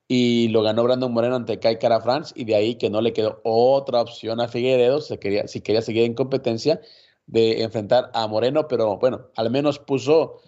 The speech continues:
eh, sus condiciones y lo hicieron, pues, en Brasil. Eh, el tema era, como siempre, económico, decía Figueiredo, "Quieren la cuarta pelea con, con Brandon, les va a costar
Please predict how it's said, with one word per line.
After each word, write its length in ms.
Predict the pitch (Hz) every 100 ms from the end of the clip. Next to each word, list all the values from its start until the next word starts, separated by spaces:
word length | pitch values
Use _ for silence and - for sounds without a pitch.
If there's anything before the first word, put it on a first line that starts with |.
| _ -
eh, 140 | 113
sus 200 | - 110
condiciones 640 | 123 120 107 - 160 147 113
y 40 |
lo 80 | 104
hicieron, 340 | 98 120 127 117
pues, 200 | 101 98
en 120 | 92
Brasil. 580 | 92 - 139 113 - _ _ -
Eh, 240 | - 107
el 140 | 110 135
tema 360 | 151 170 156
era, 220 | 165 170
como 180 | - 104
siempre, 340 | - 127 127 123
económico, 600 | 104 104 110 101 - 95
decía 280 | - 113
Figueiredo, 460 | 113 101 104 104 101
"Quieren 220 | 139 156
la 100 | 143
cuarta 640 | 147 143 143 139 127 110
pelea 320 | 120 127 151 151
con, 380 | 123 110 101 -
con 280 | - 104
Brandon, 320 | 113 139 170 151
les 80 |
va 80 | 117
a 60 | 117
costar 420 | 120 123 110